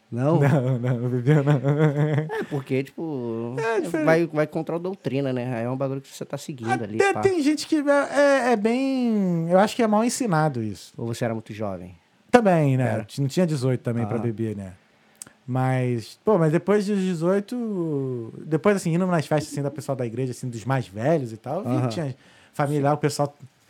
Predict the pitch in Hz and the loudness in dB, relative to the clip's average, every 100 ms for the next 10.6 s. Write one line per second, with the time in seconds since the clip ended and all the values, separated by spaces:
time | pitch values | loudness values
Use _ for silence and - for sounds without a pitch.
0 | _ _ - 143 143 135 - 131 _ _ | _ _ -2 2 2 0 -10 -20 _ _
1 | 147 135 135 139 - 127 113 143 123 117 | 0 2 2 0 0 -2 2 2 2 -2
2 | 127 120 135 117 - 113 127 135 147 147 | -2 -2 -2 -4 -6 -8 -6 -6 -4 -4
3 | 113 98 101 120 160 139 131 175 170 170 | -4 -8 -10 -8 0 2 4 4 4 2
4 | 131 147 202 359 320 147 120 117 117 117 | 0 -2 -4 -8 -8 -6 -6 -8 -14 -16
5 | 127 131 143 175 208 254 269 190 123 143 | -16 -4 2 4 4 2 2 2 2 2
6 | 143 131 151 - 147 147 147 135 151 160 | 2 2 2 4 4 4 2 4 2 2
7 | - 151 135 131 - 139 131 180 196 127 | -2 -2 -2 -2 -4 -2 2 4 2 0
8 | 95 - 135 127 131 127 139 127 131 147 | -6 -4 -2 0 0 0 -2 -4 -6 -6
9 | 139 151 156 170 180 175 160 _ 127 _ | -6 -6 -4 -6 -8 -12 -14 _ _ _
10 | 123 110 104 101 101 113 | -14 -12 -12 -12 -14 -14